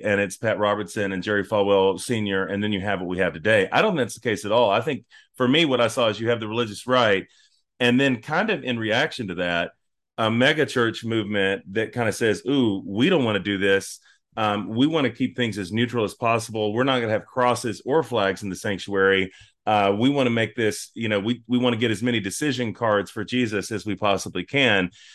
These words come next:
So, uh, things were almost, like, aggressively neutral. And it seemed that within that, that, that kinda created a vacuum that then when people came along,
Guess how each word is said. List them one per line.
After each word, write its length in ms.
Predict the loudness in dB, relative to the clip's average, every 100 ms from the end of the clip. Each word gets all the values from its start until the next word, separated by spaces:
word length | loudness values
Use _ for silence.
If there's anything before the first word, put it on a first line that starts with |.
| _
So, 680 | -6 2 6 8 8 6 4
uh, 100 | 0
things 260 | 2 0 2
were 80 |
almost, 220 | 2 2 -2
like, 140 | -4
aggressively 600 | -4 2 0 0 -6 -4
neutral. 540 | 0 -2 -2 -4 -4 0
And 120 | 0
it 100 | 0
seemed 340 | -2 0 0
that 120 | -2
within 400 | -2 -4 -2 -2
that, 200 | -2 -2
that, 120 | -4 -2
that 160 | -2
kinda 180 | -2 -6
created 320 | -4 -2 -2
a 60 | -2
vacuum 720 | 0 2 2 -2 -4 -6 -12 _ _ _ _
that 220 | 0 2
then 180 | 6 6
when 100 | 6
people 280 | 4 0 -2
came 280 | 0 0 0
along, 600 | 0 2 2 2 -2